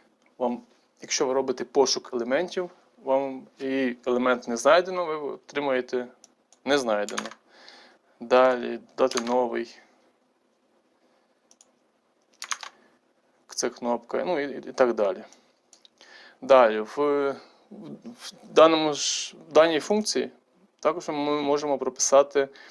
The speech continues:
елементи, які будуть відображатися, е,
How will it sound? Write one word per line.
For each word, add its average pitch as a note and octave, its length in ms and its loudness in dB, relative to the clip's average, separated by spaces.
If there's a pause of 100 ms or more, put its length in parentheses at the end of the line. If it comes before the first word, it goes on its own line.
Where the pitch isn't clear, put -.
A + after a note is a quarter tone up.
(280)
елементи, C#3 540 2
які B2+ 180 -4
будуть C3 260 -6
відображатися, B2 840 2 (120)
е, A#2+ 400 -2